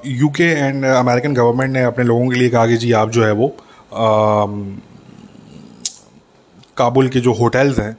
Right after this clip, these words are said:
including, uh, सरीना होटल, uh, इन जगहों से आप दूर रहें क्योंकि जी सिक्योरिटी थ्रेट है। और, um, obviously वो सिक्योरिटी थ्रेट जो है वो कोई टेररिस्ट अटैक ही है,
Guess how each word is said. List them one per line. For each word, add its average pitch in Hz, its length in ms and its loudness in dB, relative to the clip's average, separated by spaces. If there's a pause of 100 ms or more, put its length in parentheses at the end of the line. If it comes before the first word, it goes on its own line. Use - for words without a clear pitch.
(140)
including, 113 680 -4
uh, 104 60 -2
सरीना 107 300 -4
होटल, 107 280 -4
uh, 110 1000 -4
इन 131 100 0
जगहों 120 300 2
से 117 100 -2
आप 113 160 -6
दूर 120 260 -2
रहें 117 340 -2
क्योंकि 113 220 -4
जी 113 100 -6
सिक्योरिटी 110 420 -2
थ्रेट 120 320 -2
है। 107 160 -6 (400)
और, 107 340 0
um, 104 1120 -4
obviously 120 340 -2
वो 120 60 2
सिक्योरिटी 113 380 0
थ्रेट 110 280 -2
जो 110 140 0
है 110 120 2
वो 110 140 -2
कोई 110 160 -2
टेररिस्ट 110 400 -4
अटैक 110 300 -2
ही 120 80 -6
है, 110 200 -2